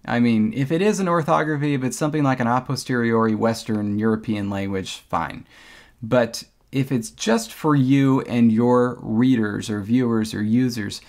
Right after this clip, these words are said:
to figure out exactly how something is pronounced, I mean,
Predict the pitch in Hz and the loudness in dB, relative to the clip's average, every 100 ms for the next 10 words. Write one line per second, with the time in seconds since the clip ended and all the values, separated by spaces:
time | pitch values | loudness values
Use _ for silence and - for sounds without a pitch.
0 | - _ - - 143 143 127 113 123 131 | -20 _ -8 -6 -2 2 2 0 0 -2
1 | 135 123 110 110 123 117 117 113 120 110 | -2 -4 -4 -4 -6 -2 -4 -2 -4 -4
2 | - - 107 120 170 101 95 - - _ | -10 -6 0 0 2 0 -4 -12 -18 _
3 | _ _ _ - 131 135 131 127 | _ _ _ -6 2 4 4 2